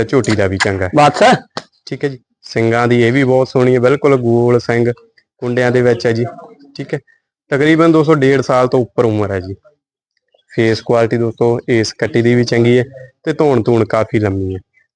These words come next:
Speaker 1: ਥਣ ਦੋਸਤੋ ਇਸ ਕੱਟੀ ਦੇ ਵੀ ਦਿਖਾ ਦਿੰਨਾ, ਤੇ ਝ-, ਥਣਾਂ ਦੀਆਂ ਦੋਸਤੋ ਇਸ ਬਾਈ ਕੋਲੇ ਦੋਵੇਂ ਝੋਟੀਆਂ ਹੀ ਸੋਹਣੀਆਂ। ਥਣ ਥੁਣ ਐਨ ਚਾਰੇ ਨਿਖੜਵੇ ਆ ਜੀ, ਠੀਕ ਹੈ। ਤੇ, ਅਹ, ਕੀ ਰੇਟ ਹੋਊਗਾ ਬਾਈ ਦੂਜੇ ਨੰਬਰ ਵਾਲੀ ਕੱਟੀ ਦਾ?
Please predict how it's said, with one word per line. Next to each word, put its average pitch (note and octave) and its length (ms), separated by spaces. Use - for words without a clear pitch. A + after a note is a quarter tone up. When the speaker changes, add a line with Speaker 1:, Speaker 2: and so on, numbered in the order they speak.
Speaker 1:
ਥਣ B2 200
ਦੋਸਤੋ B2+ 360
ਇਸ A#2 280
ਕੱਟੀ A#2+ 280
ਦੇ B2+ 100
ਵੀ B2+ 100
ਦਿਖਾ A#2+ 300
ਦਿੰਨਾ, B2+ 280
ਤੇ D3 140
ਝ-, C#3 340
ਥਣਾਂ D3 220
ਦੀਆਂ D#3+ 160
ਦੋਸਤੋ D3+ 280
ਇਸ C#3+ 200
ਬਾਈ B2+ 180
ਕੋਲੇ B2+ 200
ਦੋਵੇਂ B2 260
ਝੋਟੀਆਂ A2 400
ਹੀ G#2 60
ਸੋਹਣੀਆਂ। A2 400
ਥਣ A#2 180
ਥੁਣ A#2+ 240
ਐਨ B2 260
ਚਾਰੇ A#2 320
ਨਿਖੜਵੇ A#2+ 480
ਆ B2+ 60
ਜੀ, B2 120
ਠੀਕ - 180
ਹੈ। C#3 100
ਤੇ, C3+ 320
ਅਹ, - 440
ਕੀ G3 300
ਰੇਟ F3 200
ਹੋਊਗਾ C3 240
ਬਾਈ A#2+ 160
ਦੂਜੇ A2+ 300
ਨੰਬਰ G#2+ 240
ਵਾਲੀ G#2+ 120
ਕੱਟੀ G#2+ 280
ਦਾ? A2 80